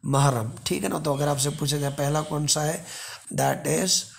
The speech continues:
अ, पहला, पहला जो है that is, अ, अल्लाह पाक आपको खुश करे,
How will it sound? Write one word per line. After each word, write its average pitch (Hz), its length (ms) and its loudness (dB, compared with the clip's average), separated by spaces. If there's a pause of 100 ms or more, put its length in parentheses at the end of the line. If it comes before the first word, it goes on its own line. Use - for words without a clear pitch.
(280)
अ, 131 720 0
पहला, 147 380 2
पहला 151 320 0
जो 147 160 0
है 156 240 0
that 139 240 0
is, 156 240 2
अ, 127 320 0
अल्लाह 135 200 2
पाक 135 300 -2
आपको - 200 -4
खुश - 260 -6
करे, 139 220 -2